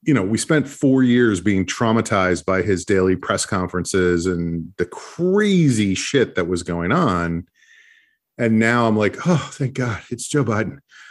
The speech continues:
I can take a breath." And every day now there are just revelation after revelation after revelation of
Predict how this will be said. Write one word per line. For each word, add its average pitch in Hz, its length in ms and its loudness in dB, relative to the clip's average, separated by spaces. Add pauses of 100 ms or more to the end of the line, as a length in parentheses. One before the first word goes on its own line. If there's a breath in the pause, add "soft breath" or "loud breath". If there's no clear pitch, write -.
(200 loud breath)
I 135 80 0
can 120 140 -2
take 123 160 0
a 120 60 2
breath." 117 220 2
And 131 140 0
every 123 360 0
day 117 260 2
now 104 380 2
there 101 180 2
are 95 80 0
just - 400 -4
revelation 120 1000 0
after 113 380 0
revelation 127 840 2
after 113 340 0
revelation 123 720 2
of 98 120 -4